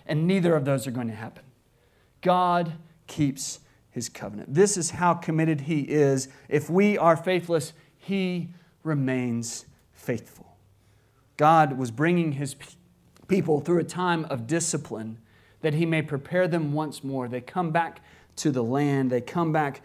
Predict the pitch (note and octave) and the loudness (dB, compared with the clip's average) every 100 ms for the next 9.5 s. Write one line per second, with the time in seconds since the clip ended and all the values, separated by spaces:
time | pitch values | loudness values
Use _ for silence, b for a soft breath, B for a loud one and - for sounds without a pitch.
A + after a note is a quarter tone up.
0 | b b - E3+ D#3 D3 B2 - C#3+ C#3 | b b -6 0 2 0 -2 -6 -6 -4
1 | C3 - C3 C3 B2+ B2+ B2+ D#3+ F3+ E3 | -6 -8 -6 -4 -2 -2 0 2 2 -2
2 | D3+ D#3+ D#3 C#3 B B A#2 A#2 D#3 E3 | 0 0 0 -2 B B -6 2 4 4
3 | D#3 - C3 C3+ A#2+ D#3 D#3 C#3+ C#3+ B2 | 0 -8 -10 -8 -6 -6 -4 -6 -10 -12
4 | B2 D3+ C#3+ B2 A#2 B2 B2 A#2+ A2+ - | -8 -2 -2 -4 -10 -10 -10 -10 -14 -20
5 | - - - _ _ _ _ _ _ C#3+ | -20 -20 -20 _ _ _ _ _ _ -2
6 | D3+ C#3+ F3 G3 - - _ _ _ _ | 0 4 4 4 0 -14 _ _ _ _
7 | D3 C#3 - F#3 F3+ F3+ F#3 F3+ F3+ - | -4 -4 0 0 0 -2 -2 -2 -6 -14
8 | b b _ - E3 F3 F3 E3+ D#3+ E3 | b b _ -8 0 2 2 0 0 0
9 | D3+ D3+ D3 D3+ C#3+ | 0 0 -2 -4 -8